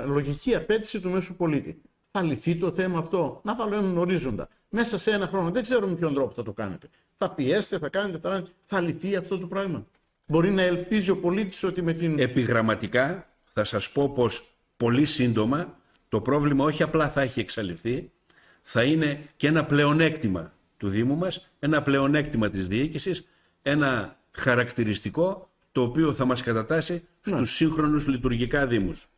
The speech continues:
Speaker 1: Λοιπόν, κύριε Δήμαρχε, να σας ευχαριστήσω πολύ.
Speaker 2: Και εγώ σας ευχαριστώ.
Speaker 1: Θα έρθω στη συνέντευξη που θα δώσετε βεβαίως και φαντάζομαι θα έχουμε την ευκαιρία να τα πούμε και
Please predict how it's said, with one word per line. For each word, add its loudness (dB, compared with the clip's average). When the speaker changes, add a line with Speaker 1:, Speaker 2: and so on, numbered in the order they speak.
Speaker 1:
Λοιπόν, -2
κύριε 2
Δήμαρχε, 2
να 2
σας -4
ευχαριστήσω 0
πολύ. 0
Speaker 2:
Και 0
εγώ 2
σας -4
ευχαριστώ. 0
Speaker 1:
Θα -4
έρθω 4
στη -2
συνέντευξη 0
που -4
θα 2
δώσετε 0
βεβαίως 0
και -2
φαντάζομαι -2
θα -2
έχουμε 0
την 0
ευκαιρία 0
να 0
τα 0
πούμε 0
και 0